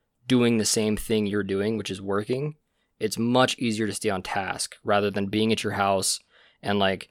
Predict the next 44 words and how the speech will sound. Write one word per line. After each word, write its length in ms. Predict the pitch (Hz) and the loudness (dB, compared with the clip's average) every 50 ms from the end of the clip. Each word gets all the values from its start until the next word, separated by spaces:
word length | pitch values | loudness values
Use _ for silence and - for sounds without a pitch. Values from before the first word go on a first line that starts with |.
| _ _ _ _ _ - | _ _ _ _ _ -6
"Well, 260 | - 110 110 107 104 | 0 4 4 6 6
what's," 220 | 107 113 110 - | 6 6 4 4
I 140 | 127 113 120 | 4 6 6
mean, 200 | 123 123 120 117 - | 8 8 6 4 2
you, 180 | 135 131 139 | 2 2 2
you, 280 | 147 147 135 143 151 160 | 2 4 4 4 4 4
you, 180 | 175 156 147 151 | 2 2 0 2
it's, 320 | 151 143 135 - - - - | 2 0 -2 -2 -4 -4 -4
it's 160 | 135 123 - | -8 -4 2
different 300 | - 175 156 - 147 117 | 4 4 6 4 2 -2
for 100 | - 117 | 0 0
you, 320 | 110 113 120 110 101 98 92 | 2 4 4 4 4 4 2
but 200 | - 107 101 - | 0 -2 -2 0
for 120 | - 123 | 0 2
me, 220 | 117 123 127 117 | 4 6 6 6
it's 160 | 104 98 - - | 4 4 4 2
like, 180 | 104 101 95 | 2 4 4
"Oh, 80 | 113 113 | 4 4
what's 240 | 107 110 107 - 110 | 6 4 4 4 2
on 140 | 104 98 | 0 0
T 160 | - - 110 101 | 0 -2 -4 -2
V? 320 | 98 104 95 - - - _ _ _ _ _ _ - | -2 -2 -4 -4 -6 -12 _ _ _ _ _ _ -16
Okay, 220 | - - - 107 | -8 -4 0 2
we're 100 | 101 104 | 4 6
watching 300 | 107 110 107 - - 101 | 6 6 6 4 2 -2
this. 180 | 101 104 95 - | -2 -2 -2 0
Oh, 100 | - 123 | 4 6
I 100 | 110 107 | 6 6
got 140 | 104 107 104 | 6 4 4
an 80 | 101 87 | 2 2
email. 300 | 104 101 98 95 90 92 | -2 -2 -2 -4 -4 -4
I'll 80 | 101 104 | -2 -2
respond 320 | 101 98 - - 107 101 | -2 -2 -2 -2 -2 -2
to 60 | 95 92 | -2 -2
that 100 | 92 92 | -4 -4
email." 200 | 92 92 92 92 | -6 -8 -6 -6
And 100 | 95 95 | -6 -4
then, 60 | 95 | -2
"What's 220 | 101 104 101 - | -2 -2 0 0
on 140 | 120 110 95 | 0 0 0
T 180 | - - 107 101 | 0 -2 -2 -2
V?" 180 | 98 95 92 | -2 -2 -2
And 120 | 92 101 101 | -2 -4 -4
it's, 180 | 98 - - | -4 -4 -8